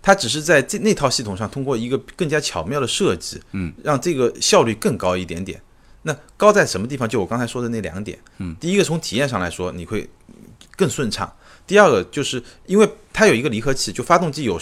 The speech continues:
Speaker 1: 有，有些工况下直接跟这个车轮相连，我来驱动。
Speaker 2: 嗯。
Speaker 1: 另外一些工况下呢，我通-，发动机通-，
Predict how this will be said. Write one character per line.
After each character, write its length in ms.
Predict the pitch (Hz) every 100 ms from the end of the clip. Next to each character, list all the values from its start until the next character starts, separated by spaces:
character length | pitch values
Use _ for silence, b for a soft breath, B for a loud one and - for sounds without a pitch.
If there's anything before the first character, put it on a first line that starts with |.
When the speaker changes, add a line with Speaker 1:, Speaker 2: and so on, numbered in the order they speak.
| -
Speaker 1:
有， 200 | 107 98 _ _ _ _
有 180 | 120 104
些 140 | 208
工 140 | 190 175
况 140 | 160
下 80 | 151
直 140 | 143
接 160 | 110 143
跟 240 | 143 139
这 160 | 123 120
个 240 | 101 98 - - - _
车 180 | - 151
轮 100 | 131
相 200 | 139 127
连， 180 | 92 98
我 80 |
来 100 | 87
驱 200 | 90 -
动。 160 | 104 85 B
Speaker 2:
嗯。 100 | 107
Speaker 1:
另 100 | 107
外 100 | 214
一 60 | 165
些 100 | 143
工 120 | 139
况 120 | 139
下 120 | 120 120
呢， 120 | 107
我 80 | 90
通-， 140 | -
发 120 | -
动 120 | 139 123
机 120 | 120
通-， 120 | -